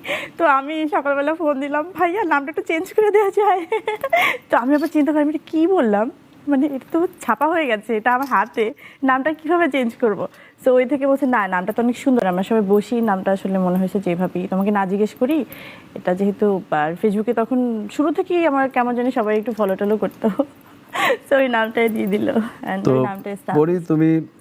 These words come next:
Speaker 2: দুই হাজার পনেরো সালে তোমার সিনেমা শুরু হলো। এর আগে তুমি নাটকে কাজ করেছিলে,
Speaker 1: হুম।
Speaker 2: ফটোশ্যুট করেছো। আহ,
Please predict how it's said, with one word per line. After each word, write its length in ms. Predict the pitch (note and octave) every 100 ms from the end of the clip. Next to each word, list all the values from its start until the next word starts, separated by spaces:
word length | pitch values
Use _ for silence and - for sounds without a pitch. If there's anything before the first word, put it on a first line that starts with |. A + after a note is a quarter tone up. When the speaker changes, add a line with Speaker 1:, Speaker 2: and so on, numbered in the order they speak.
| - - - - - - - - - - -
Speaker 2:
দুই 80 | B2
হাজার 240 | B2+ C3+ B2
পনেরো 260 | C3 B2+ A#2+
সালে 500 | - A#2 A2 A2 A2 - _ - - - - - - - - -
তোমার 240 | A2 G#2+
সিনেমা 640 | F#2+ - G#2+ G2 G2 F#2+ - - -
শুরু 320 | - - A2 G#2+
হলো। 260 | A#2 A#2 - - -
এর 160 | C3 D3+
আগে 180 | D3+ D#3
তুমি 320 | D3+ C#3+ C#3 -
নাটকে 460 | A#2+ A2+ A#2+ A2 A2+
কাজ 240 | A2+ F#2+ C#3+
করেছিলে, 460 | A2 A2+ A#2 A#2 C3+ A#3+
Speaker 1:
হুম। 120 | A#3+ - - -
Speaker 2:
ফটোশ্যুট 480 | - G#2+ G#2 - B2
করেছো। 540 | - C3+ B2 - C3+ C3+ - - - - - - - - - -
আহ, 420 | - G#2+ G2+ G2